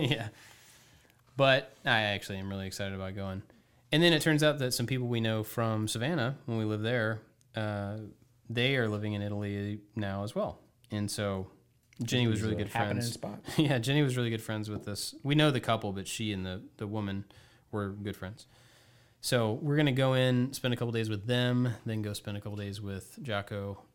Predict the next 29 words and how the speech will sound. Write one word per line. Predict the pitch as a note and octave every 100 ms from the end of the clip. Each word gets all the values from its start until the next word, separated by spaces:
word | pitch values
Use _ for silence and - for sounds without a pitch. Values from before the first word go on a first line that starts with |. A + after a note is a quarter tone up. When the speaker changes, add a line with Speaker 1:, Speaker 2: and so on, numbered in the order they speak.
| -
Speaker 1:
then | A#2+ G#2+ G#2
go | G2+ G2
to | - G#2+ G2+
Maker | F#2+ -
Central. | F#2+ G2+ F#2 F#2+ G#2+ - _ _ _ _ _ _ - -
And | -
that's | A#2+ A#2
gonna | A2+
be | G#2
like | F#2+ F2+
a | F2 E2+ - - _ _ _ - - _ _ _ _ - D#3+ A#2 -
ten-day | - A2+ A2+ A#2 A2+ A2+ A#2+ A2+ _ _ -
something. | - B2 B2+ C3 B2 - _ _ -
So | B2+
not | C3 D3 D3+
a |
whole | C3 C3
lot | D3
of | C#3+
time | D3+ D#3+
in | C3+
any | A#2 A#2
one | A2+ A2+
place, | - A2+ C#3+ -
but | A#2+ G2 F2+
we'll | G2
get | G2
to | -
see, | - G2+ F#2+ F#2+